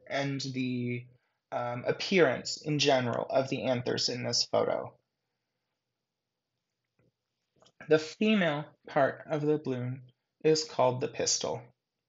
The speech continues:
It consists of the stigma, which is pictured with,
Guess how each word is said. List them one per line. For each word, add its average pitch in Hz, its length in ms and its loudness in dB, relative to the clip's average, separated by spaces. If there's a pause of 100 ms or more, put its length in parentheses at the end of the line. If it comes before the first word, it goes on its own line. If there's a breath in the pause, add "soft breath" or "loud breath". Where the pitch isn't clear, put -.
It 143 140 -2
consists - 800 -2 (640)
of 139 460 2 (580)
the 135 180 -2
stigma, 160 760 -4
which - 160 -4
is 147 100 -4
pictured 147 680 -2 (100)
with, 131 500 -2